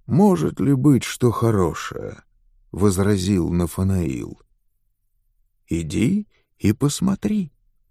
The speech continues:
ответил Филипп. И Иисус увидел идущего к нему Нафанаила и сказал о нем: "Вот подлинно израильтянин,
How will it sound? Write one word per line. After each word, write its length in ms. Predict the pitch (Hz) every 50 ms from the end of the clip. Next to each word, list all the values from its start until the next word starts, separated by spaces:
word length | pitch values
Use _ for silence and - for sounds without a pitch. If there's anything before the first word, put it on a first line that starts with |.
| _ _
ответил 640 | - 90 - - 78 90 113 110 - - 95 95
Филипп. 480 | 87 - - - 90 85 - - - - _ _ - - - _ _ _ _ _ _ _ _ _ _ _ _ _ _ _ _ _ _ _ _ _ _ _ _ _ _ _ _ _ _ _
И 80 | - 82
Иисус 1000 | 85 85 85 87 90 85 - - - - 123 131 123 104 - - - - - _ _ _ _ _ _ _ _ _
увидел 600 | 98 101 95 90 123 143 131 101 104 110 101 104
идущего 560 | 104 90 101 127 123 101 - - - 95 92 90
к 80 | - 92
нему 240 | 92 95 107 123
Нафанаила 800 | 117 101 95 - - 101 95 98 98 110 139 143 131 110 104 101
и 200 | 90 - - 110
сказал 560 | - - - - 107 92 90 101 95 85 80
о 80 | 76 57
нем: 380 | 55 53 53 50 - - - - _ _ _ _ _ _ _ _ _ _ _ _ _ _
"Вот 720 | - 60 76 80 87 95 98 87 78 - _ - - - _ _ _ _ _ _ _ _ _
подлинно 760 | - 117 135 127 107 85 82 85 85 87 87 82 85 87 - - _
израильтянин, 1200 | 104 92 82 76 85 69 65 58 57 55 53 - - - 104 107 101 85 - - - - - -